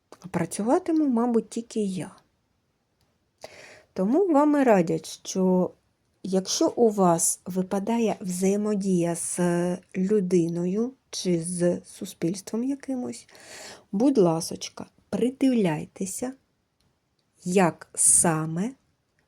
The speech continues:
ви маєте взаємодіяти. І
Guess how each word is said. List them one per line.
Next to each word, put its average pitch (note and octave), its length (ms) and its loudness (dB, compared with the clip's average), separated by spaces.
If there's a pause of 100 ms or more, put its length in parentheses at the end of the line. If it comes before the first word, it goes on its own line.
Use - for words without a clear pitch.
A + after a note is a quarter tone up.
(200)
ви F3 180 2
маєте D#3+ 520 -4 (100)
взаємодіяти. G3+ 1040 -4 (1300)
І G#3 400 4